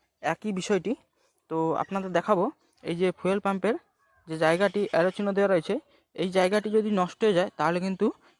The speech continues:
আমাদের ইঞ্জিনে মোবিলের মধ্যে তেল চলে আসে। এটিকে বন্ধ করার জন্য আপনাদের যে কাজটি করতে হবে, আপনারা যে ইঞ্জিনের এলিমেন্টটি রয়েছে, এই যে এলিমেন্ট, আপনারা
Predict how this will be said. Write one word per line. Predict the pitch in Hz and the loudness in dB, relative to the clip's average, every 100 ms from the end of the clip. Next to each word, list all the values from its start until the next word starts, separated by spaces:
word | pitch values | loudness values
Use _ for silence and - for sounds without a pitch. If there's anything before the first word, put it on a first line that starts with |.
| - | -8
আমাদের | 151 156 165 160 - | -4 -2 -2 -2 -6
ইঞ্জিনে | 160 160 196 175 240 - - | -6 -2 -2 -2 -4 -12 -10
মোবিলের | 147 156 180 | -2 0 0
মধ্যে | 185 190 | 0 -2
তেল | 185 190 | 0 0
চলে | 185 202 | 2 2
আসে। | 196 254 285 _ - _ _ | 2 0 -6 _ -20 _ _
এটিকে | 170 202 208 208 | -10 -2 0 2
বন্ধ | 156 180 208 | 2 0 0
করার | 214 | 0
জন্য | 202 202 208 _ _ - | 0 0 -2 _ _ -10
আপনাদের | 151 196 202 180 | -6 -4 -4 -4
যে | 196 | 0
কাজটি | 147 190 - | 0 0 -2
করতে | 208 202 196 | -2 0 2
হবে, | 165 214 - _ _ _ | 2 0 -4 _ _ _
আপনারা | - - 202 180 247 - - _ - _ _ | -10 -4 0 2 0 -4 -20 _ -20 _ _
যে | 156 185 185 240 _ _ - | -2 2 2 0 _ _ -10
ইঞ্জিনের | 160 202 202 202 | -6 -2 -2 -2
এলিমেন্টটি | - 185 233 233 214 | 0 2 2 2 2
রয়েছে, | 185 170 | 2 2
এই | 170 165 | 0 0
যে | 180 | 0
এলিমেন্ট, | 180 170 247 _ _ _ _ _ - | 0 0 -2 _ _ _ _ _ -20
আপনারা | 170 185 | -10 -4